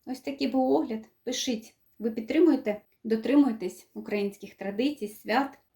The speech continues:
Якщо ще не дотримуєтесь, то зайдіть в Аврору, побачите цей великий асор-, асортимент цього товару, і ви обов'язково захочете щось таке придбати і порадувати себе і свою душу, своїх рідних і близьких.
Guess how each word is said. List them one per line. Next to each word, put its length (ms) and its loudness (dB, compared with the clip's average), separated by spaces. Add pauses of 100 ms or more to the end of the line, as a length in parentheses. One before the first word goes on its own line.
(160)
Якщо 360 -2
ще 200 0
не 140 4
дотримуєтесь, 920 2 (400)
то 120 -2
зайдіть 440 0
в 40 0
Аврору, 520 4 (200)
побачите 580 0
цей 280 2
великий 400 2
асор-, 300 -4
асортимент 680 -4
цього 220 -4
товару, 520 0 (400)
і 40 -10
ви 120 4
обов'язково 640 0
захочете 560 -4
щось 200 -8
таке 260 -12
придбати 640 -2 (300)
і 60 -10
порадувати 760 4
себе 360 0
і 40 0
свою 280 2
душу, 500 0 (220)
своїх 420 0
рідних 300 0
і 40 -2
близьких. 600 -10